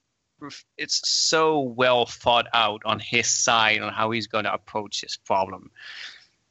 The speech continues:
It, it, it's such a dark way of solving the problem. You know, "I'm not gonna take you out right now because that's just gonna help your cause.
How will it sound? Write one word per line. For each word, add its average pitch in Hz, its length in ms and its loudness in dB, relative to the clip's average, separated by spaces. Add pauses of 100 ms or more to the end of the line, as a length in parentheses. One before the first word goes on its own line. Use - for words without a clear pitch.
(320)
It, - 140 -8
it, 139 180 -4
it's - 380 -2
such - 720 4
a 139 140 4 (160)
dark 120 420 4 (320)
way 107 680 2
of 101 300 0 (760)
solving 113 680 0
the 104 80 -6
problem. 101 280 0
You 95 60 -4
know, 98 100 0
"I'm 131 220 2
not 147 260 2
gonna 135 220 0
take 117 320 -2
you 123 80 2
out 110 140 2
right 104 240 0
now 113 420 2
because 113 540 -4
that's 113 260 -2
just - 380 -10
gonna 107 260 2
help 107 420 -2
your 117 280 2
cause. - 380 -6